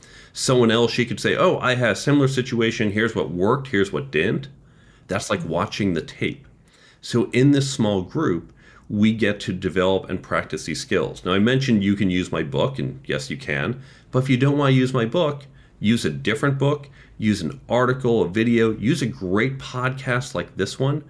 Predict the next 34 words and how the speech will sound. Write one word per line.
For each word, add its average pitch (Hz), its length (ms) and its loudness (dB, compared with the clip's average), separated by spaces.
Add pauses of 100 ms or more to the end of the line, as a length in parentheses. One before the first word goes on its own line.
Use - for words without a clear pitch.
(300)
If - 140 -6
you 104 80 0
wanna 123 160 2
get 117 240 0
better 120 340 2
at 110 280 0
your 101 120 -2
personal 117 400 -2
finance, 131 520 0 (320)
do 139 160 6
that 143 220 2
same 131 300 2
group. 151 360 -2
You're 104 140 0
going 113 260 4
to 104 80 2
first 127 480 0 (220)
keep 139 300 2
each 131 160 2
other, 104 460 2 (160)
hold 147 280 2
each 139 160 4
other 117 220 4
accountable. 110 760 -2 (100)
"Hey, 127 140 -2
have 110 200 0
you 98 220 4
been 98 160 2
hitting 101 220 2
your 90 120 2
savings 107 420 2
goals 110 380 2
this 110 240 -2
week?" 135 340 2